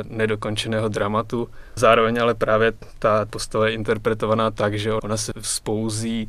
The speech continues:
v prekarizované pozici a vlastně se zabývá taky mnohem víc tou mentální prací.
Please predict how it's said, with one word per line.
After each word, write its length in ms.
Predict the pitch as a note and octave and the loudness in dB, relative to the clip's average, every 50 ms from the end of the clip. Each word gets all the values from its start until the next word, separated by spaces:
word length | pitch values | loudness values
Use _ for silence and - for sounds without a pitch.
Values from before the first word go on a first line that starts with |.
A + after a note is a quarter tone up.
| - - - | -8 -12 -8
v 40 | - | -6
prekarizované 1000 | - A2 G#2+ G#2+ - A2 G#2+ A2+ A2 G#2+ A2+ G#2+ G#2+ G#2+ G#2+ G#2+ A2 A2 A2 G#2+ | -4 -2 -2 -2 -2 -2 0 0 0 0 0 0 2 2 2 2 0 0 0 -2
pozici 760 | G#2+ - G#2+ G#2 G2+ A2 G2+ - - - A#2+ A2+ A2+ A2+ | -2 -4 -4 -2 -2 -4 -6 -6 -6 -4 -2 -2 0 0
a 120 | A2 G#2+ - - - - | -2 -2 -4 -8 -8 -6
vlastně 280 | A2+ G#2+ - - A#2+ | -6 -6 -4 -6 -6
se 140 | G#2 - A2 | -6 -4 -2
zabývá 420 | G#2 A#2+ G2+ G#2+ A2 G#2 A2 A2 | -2 -2 0 0 0 2 2 2
taky 260 | G#2+ A2 G#2+ - C#3 A#2 | 2 0 -4 -6 -4 -4
mnohem 280 | A#2+ A#2 A2 A2 G#2+ | -2 -2 -2 -2 -2
víc 180 | G#2+ G#2 G#2+ - | -2 -4 -6 -6
tou 160 | - A2 G#2 | -6 -6 -4
mentální 680 | G2+ G#2 G2+ G#2 G#2 G2+ G#2 A2+ G#2+ G#2 G2+ G#2 F#2+ - | -4 -4 -4 -4 -2 0 0 2 2 2 0 -2 -6 -8
prací. 360 | - - G2+ F#2 - - - | -8 -8 -8 -8 -8 -12 -12